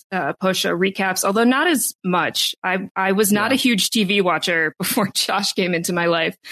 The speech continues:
Speaker 2: Mm-hmm.
Speaker 1: Um, and on some podcast,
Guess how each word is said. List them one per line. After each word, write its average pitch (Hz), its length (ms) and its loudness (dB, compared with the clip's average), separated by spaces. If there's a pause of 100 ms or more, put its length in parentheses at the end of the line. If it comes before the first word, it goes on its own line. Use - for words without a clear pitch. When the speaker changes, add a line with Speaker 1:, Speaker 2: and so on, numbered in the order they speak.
(140)
Speaker 2:
Mm-hmm. 117 320 0
Speaker 1:
Um, 175 580 0 (580)
and 190 580 0
on 202 180 2
some 285 400 2
podcast, 190 920 -2